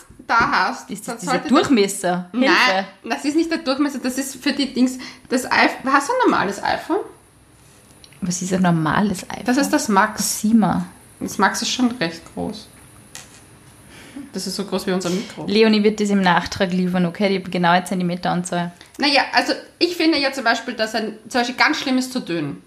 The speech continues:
Speaker 2: Okay.
Speaker 1: Da finde ich, der kann kleiner gehen, aber wenn es zu dünn ist, ist das der Horror.
Speaker 2: Ja, so, dass man's halt gespürt.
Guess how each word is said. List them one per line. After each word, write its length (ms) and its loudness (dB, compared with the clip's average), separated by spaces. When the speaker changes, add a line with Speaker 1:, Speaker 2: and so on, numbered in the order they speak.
Speaker 2:
Okay. 220 2
Speaker 1:
Da 80 6
finde 140 2
ich, 100 -4
der 100 0
kann 180 -4
kleiner 380 2
gehen, 220 -2
aber 160 2
wenn 100 -2
es 140 -10
zu 100 -10
dünn 240 4
ist, 100 2
ist 140 -6
das 120 -6
der 120 -4
Horror. 420 -2
Speaker 2:
Ja, 100 -2
so, 140 -6
dass 140 4
man's 180 2
halt 180 -6
gespürt. 520 -8